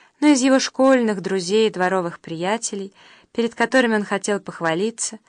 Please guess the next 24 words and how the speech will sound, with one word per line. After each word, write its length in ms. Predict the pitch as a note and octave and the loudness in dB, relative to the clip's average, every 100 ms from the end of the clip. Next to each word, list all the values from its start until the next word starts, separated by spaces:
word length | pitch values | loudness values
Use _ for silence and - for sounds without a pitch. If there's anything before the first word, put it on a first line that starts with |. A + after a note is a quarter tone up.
| _ _ _ | _ _ _
здесь 300 | A3+ G#3+ C#4 | -4 0 0
не 140 | C4+ B3+ | 2 0
было 220 | A#3 A#3+ | 2 0
никого, 640 | A#3 A#3 A3+ G#3+ G3+ F3+ _ - _ - | 0 0 0 0 -2 -6 _ -20 _ -14
и 80 | |
стоившее 480 | - C#4+ C4+ - B3 | -4 0 0 2 0
отцу 220 | A#3+ - | 0 -2
и 60 | A#3 | -2
сыну 320 | G#3+ A#3+ G#3 | -2 -2 -2
стольких 640 | G3 - A3+ A3 - - | -4 -6 -4 -4 -6 -12
усилий 320 | F#3+ - G3 F3 | -8 -4 -4 -4
строительство 840 | - F3+ F#3+ G#3 G3 F#3 - F3+ - - _ _ | -4 -4 -2 -4 -6 -8 -10 -12 -14 -20 _ _
не 120 | B3+ | -2
достигло 560 | A#3 A3+ - B3 F#3 F3+ | 0 -2 -4 -6 -2 -4
желанной 520 | E3 E3+ D#3+ D#3 D#3 | -4 -4 -4 -6 -10
цели. 420 | D#3+ - D#3 - _ _ _ _ _ _ - - _ _ | -10 -10 -10 -14 _ _ _ _ _ _ -20 -20 _ _
То 140 | D#4 | 0
же 80 | C#4+ | 0
случилось 560 | - C4 - C4 B3+ A#3+ | 0 -2 0 2 2 0
и 40 | |
с 80 | G#3+ | -2
походом 520 | G#3+ G#3 A#3+ G#3+ G3+ | -4 -2 -2 -2 -2
в 140 | E3+ E3 | -4 -8
горы, 460 | F#3 G#3 F3+ E3+ | -2 -2 -2 -8